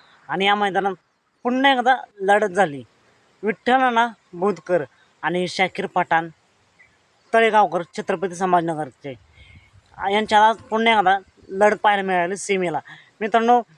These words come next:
अ, विठ्ठल नाना versus शाकीर, शाकीर पा-, शाकीर भाई यांच्यात लढत झाली होती काल प-, विसापूरच्या मैदानात आणि तेव्हा बाजी मारली होती शाकीर भाई यांनी, अ, त्यांचा शंभू आणि चिमणे यांनी. पण आज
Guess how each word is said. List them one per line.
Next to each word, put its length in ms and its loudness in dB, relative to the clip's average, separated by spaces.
अ, 300 4
विठ्ठल 260 -4
नाना 240 2
versus 360 2
शाकीर, 440 0
शाकीर 280 -4
पा-, 280 0
शाकीर 280 -6
भाई 220 -4
यांच्यात 240 -4
लढत 220 2
झाली 200 2
होती 200 -4
काल 160 4
प-, 200 -10
विसापूरच्या 460 -4
मैदानात 440 0
आणि 300 -6
तेव्हा 260 4
बाजी 240 2
मारली 200 0
होती 200 -6
शाकीर 280 -4
भाई 200 2
यांनी, 240 -6
अ, 140 -8
त्यांचा 360 0
शंभू 360 -4
आणि 220 2
चिमणे 300 -4
यांनी. 240 -4
पण 100 -2
आज 260 2